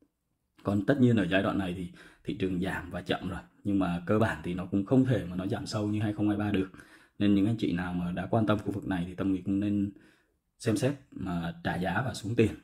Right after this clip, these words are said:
Tất nhiên đi mua là phải, anh chị phải xem xét lại giá, phải nhìn tổng thể của khu vực. Ừ,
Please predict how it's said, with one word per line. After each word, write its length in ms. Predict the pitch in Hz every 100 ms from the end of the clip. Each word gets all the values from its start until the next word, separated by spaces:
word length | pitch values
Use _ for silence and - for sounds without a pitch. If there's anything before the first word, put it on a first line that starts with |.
| _ _
Tất 140 | -
nhiên 220 | 123 117 107
đi 120 | 107
mua 220 | 107 107
là 80 | 104
phải, 520 | - 82 80 85 78 - - -
anh 100 | 101
chị 140 | -
phải 100 | 85
xem 320 | - 101 101
xét 260 | 104 127 135
lại 140 | -
giá, 280 | 90 95 117 -
phải 260 | - - -
nhìn 540 | 92 98 95 90 87 87 - - _ _ _
tổng 180 | 95 87
thể 300 | - 90 82
của 140 | - 82
khu 140 | 95
vực. 280 | 104 101 -
Ừ, 80 | -